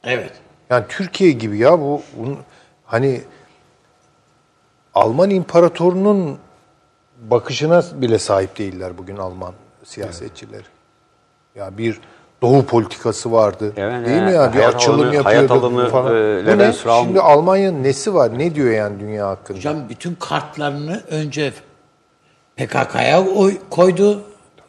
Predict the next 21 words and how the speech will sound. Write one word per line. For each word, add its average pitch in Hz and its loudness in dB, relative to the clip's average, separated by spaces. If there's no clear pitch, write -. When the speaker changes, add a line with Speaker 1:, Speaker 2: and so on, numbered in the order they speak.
Speaker 4:
Sonra 101 -4
fetö. 107 0
Speaker 1:
Arkasından 170 0
fetö'ye 151 0
koydu. 202 -2
Alman 165 2
istihbaratının 147 -2
başkanı, 165 -6
"Biz 165 -14
bu 175 -8
on 156 -6
beş 143 -6
Temmuz'da 156 -4
Speaker 2:
İnanmıyoruz. 101 -6
Speaker 1:
bize 190 -6
inanmıyoruz." 247 -2
dedi 120 -2
yani 110 -6
böyle 117 -6
bir 92 -20
şeye. 110 -10